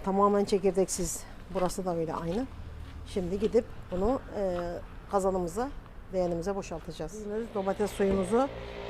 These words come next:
Bismillahirrahmanirrahim. Rabbi yasir ve la tuasir, Rabbi temmel hayır. Leğenimize boşaltıyoruz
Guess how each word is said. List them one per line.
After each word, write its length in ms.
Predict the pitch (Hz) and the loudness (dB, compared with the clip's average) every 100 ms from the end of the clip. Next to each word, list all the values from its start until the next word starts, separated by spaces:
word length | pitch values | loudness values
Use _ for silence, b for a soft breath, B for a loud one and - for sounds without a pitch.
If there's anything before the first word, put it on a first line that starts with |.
| - | -8
Bismillahirrahmanirrahim. 1040 | 190 - 190 180 165 160 160 175 170 165 208 190 | -6 -2 2 4 4 2 2 2 2 2 2 2
Rabbi 220 | 170 180 | 2 2
yasir 240 | 180 - | 2 2
ve 40 | 202 | 4
la 160 | 175 | 4
tuasir, 360 | 175 175 185 208 | 2 0 2 2
Rabbi 260 | 185 175 175 | 2 0 0
temmel 260 | 180 185 180 - | 2 2 2 0
hayır. 280 | 170 165 202 | 0 2 4
Leğenimize 500 | 208 196 190 196 202 | 6 6 6 4 4
boşaltıyoruz 560 | 196 185 180 170 160 | 4 2 2 2 2